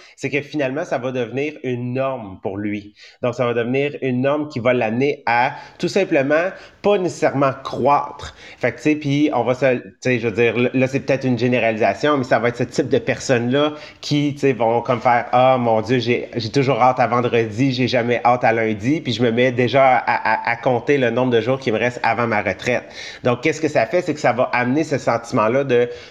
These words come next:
toujours juste le minimum, juste le minimum, juste le minimum. Fait que qu'est-ce qui identifie un leader qui est, euh, dans le fond, qui a, euh, qui, qui, qui reste, on va dire, dans le statut de médiocrité ?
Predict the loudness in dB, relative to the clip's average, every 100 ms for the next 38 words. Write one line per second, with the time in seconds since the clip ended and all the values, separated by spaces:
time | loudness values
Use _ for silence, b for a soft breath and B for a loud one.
0 | B 0 4 4 4 2 2 0 2 0
1 | 2 2 2 2 2 2 0 -4 -2 -2
2 | 0 0 2 0 0 -2 -2 -2 0 0
3 | 0 0 -2 -2 -10 B B -4 -4 -4
4 | -2 -2 -2 -6 -2 -2 -2 0 0 2
5 | 2 -2 -4 0 0 0 0 0 2 2
6 | 4 2 2 0 0 B B -2 2 2
7 | 2 2 4 4 4 0 2 -2 -2 0
8 | 2 4 2 2 0 2 2 -2 -8 -18
9 | -20 _ -8 -8 -8 -8 -8 -6 -2 0
10 | 0 -2 0 0 0 0 0 -4 -2 -2
11 | -2 -2 0 2 2 2 0 -2 -8 -2
12 | 0 -2